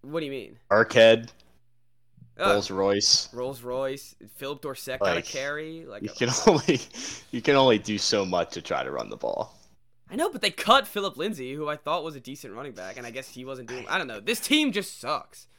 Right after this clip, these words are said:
Speaker 1: Like, there's not,
Speaker 2: <laughs>
Speaker 1: it's not like we can, we, you, you can't say, "Oh, well, they have Rex." Like, this team just sucks.
Speaker 2: <laughs> Yeah.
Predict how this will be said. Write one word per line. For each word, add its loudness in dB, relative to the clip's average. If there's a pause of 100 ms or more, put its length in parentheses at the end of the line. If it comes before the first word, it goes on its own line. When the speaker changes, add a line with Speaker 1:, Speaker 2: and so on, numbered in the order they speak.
(240)
Speaker 1:
Like, 0
there's 8
not, 4 (140)
Speaker 2:
<laughs> -14
Speaker 1:
it's 2
not 8
like 4
we -4
can, -4
we, -4 (200)
you, -4
you -4
can't 0
say, -2
"Oh, 0
well, -2
they -2
have -2
Rex." -8
Like, -8
this -6
team 2
just -8
sucks. 6
Speaker 2:
<laughs> -
Yeah. 2